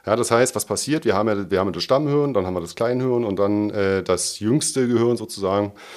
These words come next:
das ist ja das Großhirn und da findet auch unsere Entscheidungsfindung statt, ja, im präfrontalen Kor-, äh, äh, Kortex. Und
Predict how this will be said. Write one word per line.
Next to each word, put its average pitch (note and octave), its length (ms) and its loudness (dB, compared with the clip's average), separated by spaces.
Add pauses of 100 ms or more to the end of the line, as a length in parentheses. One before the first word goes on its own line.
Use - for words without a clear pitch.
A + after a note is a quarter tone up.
(120)
das F2+ 140 -6
ist - 220 -6
ja G2 120 6
das F2+ 200 2
Großhirn B2+ 580 2
und G2 160 -2
da G#2 240 6
findet G2+ 260 -2
auch G2 240 2
unsere F#2+ 380 -2 (320)
Entscheidungsfindung A2 680 0
statt, C3+ 240 4
ja, G2 100 4
im G2+ 80 0
präfrontalen F#2 480 -4
Kor-, C3 300 -6
äh, G2 140 0 (280)
äh, F#2 240 -4
Kortex. - 580 0 (600)
Und A2 720 4